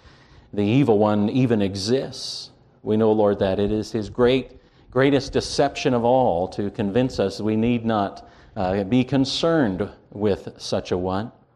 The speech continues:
But indeed, Lord, you have told us that though he is defeated, uh, that though he has been destroyed and his works destroyed at the cross,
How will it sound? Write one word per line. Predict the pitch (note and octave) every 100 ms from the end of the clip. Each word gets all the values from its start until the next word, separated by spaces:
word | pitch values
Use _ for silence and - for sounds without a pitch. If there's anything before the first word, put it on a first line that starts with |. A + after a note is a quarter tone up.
| _ _ _ _ _ _ _ _ _ _
But | A2+
indeed, | A2+ A#2+ B2
Lord, | A2 A2 G#2+
you | A2+
have | G#2+ G#2 -
told | B2+ A#2+
us | G2+ -
that | G2
though | B2 C3
he | A#2+ B2+ A#2
is | B2 B2+ A#2 G2
defeated, | G2 - C#3+ C#3 G#2 F2+ F#2 G2 - - _ G#2+
uh, | G#2+
that | A2 G#2+
though | B2+ B2+
he | A#2+ B2
has | G#2+
been | A2+ A#2 A2
destroyed | F#2 - - C#3+ B2+ A2+
and | G#2+ A#2+
his | B2+
works | G#2+ A#2 D3+ D3+ -
destroyed | A2 - G#2+ G#2 G#2
at | B2 D#3
the | B2+
cross, | - A#2 G2+ G2+ A2 - -